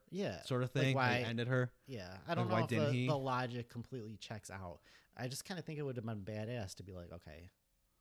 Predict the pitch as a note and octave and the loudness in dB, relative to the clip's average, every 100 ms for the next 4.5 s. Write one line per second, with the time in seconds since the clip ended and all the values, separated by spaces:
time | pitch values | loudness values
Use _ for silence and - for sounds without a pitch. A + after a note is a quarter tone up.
0 | - G2 D#2+ - _ _ _ - F2+ - | -8 -8 -8 -18 _ _ _ -14 -14 -14
1 | - - - - G2 D#2+ D#2+ - _ _ | -16 -16 -12 -4 -2 -2 -8 -16 _ _
2 | _ _ - G#2 D#3 F#3+ C3 - _ _ | _ _ -10 -6 -2 0 -2 -8 _ _
3 | - - G3+ F#3+ - - - - _ _ | -20 -14 -4 -2 -2 -8 -16 -16 _ _
4 | _ - F#2+ D#2+ | _ -14 -12 -12